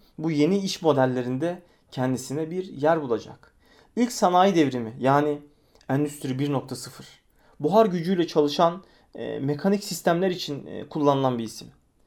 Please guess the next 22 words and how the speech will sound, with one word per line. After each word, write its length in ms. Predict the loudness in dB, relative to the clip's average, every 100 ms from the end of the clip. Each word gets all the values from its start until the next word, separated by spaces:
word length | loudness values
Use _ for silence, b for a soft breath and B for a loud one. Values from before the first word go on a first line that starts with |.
| b b b
Endüstri 440 | 2 2 2 -2 -4
iki 160 | -2
sıfır 440 | 0 -2 -4 -10 -18 _
yani 280 | 6 6 6
ikinci 280 | -4 -4 -4
sanayi 380 | 4 6 6 4
devriminde 580 | 2 0 -2 -4 -6 b b b
buharın 380 | 2 6 6 6
yerini 380 | 6 4 0 -2
üretimde 560 | 4 4 4 0 2
ve 120 | 2 -2
tüketimde 540 | -2 -2 0 -2 0 2
elektrik 440 | 2 2 -2 2
aldı. 240 | 2 0 -12 _ _ _ _ _ _ _ _ _ _
Üçüncü 360 | -6 -2 -2 -2
sanayi 400 | 2 4 4 4
devriminde 760 | 0 0 -2 -2 -2 -2 -6 _ 2
yani 360 | 4 4 0 -8 _
Endüstri 540 | 2 2 0 -4 -4 -2
üç 240 | -4 -4
nokta 240 | -4 -4 -6
sıfırda 600 | -4 -2 2 2 0